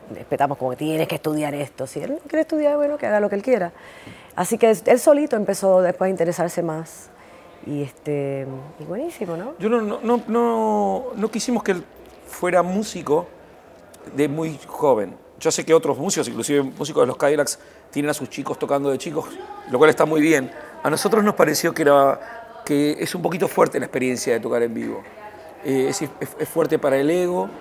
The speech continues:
Speaker 2: y es fuerte para la cabeza. Entonces, nosotros preferimos que,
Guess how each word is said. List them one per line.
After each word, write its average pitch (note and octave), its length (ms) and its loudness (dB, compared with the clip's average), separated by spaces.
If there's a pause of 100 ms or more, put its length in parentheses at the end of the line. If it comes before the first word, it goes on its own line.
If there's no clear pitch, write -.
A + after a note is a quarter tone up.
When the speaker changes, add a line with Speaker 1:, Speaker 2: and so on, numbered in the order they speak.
(640)
Speaker 2:
y C3+ 160 0
es C3+ 60 0
fuerte C#3+ 360 2
para B2+ 160 4
la B2 100 4
cabeza. B2 440 4 (640)
Entonces, D#3 460 -6 (220)
nosotros D#3 240 -6
preferimos D#3+ 440 -4
que, A#2+ 440 -2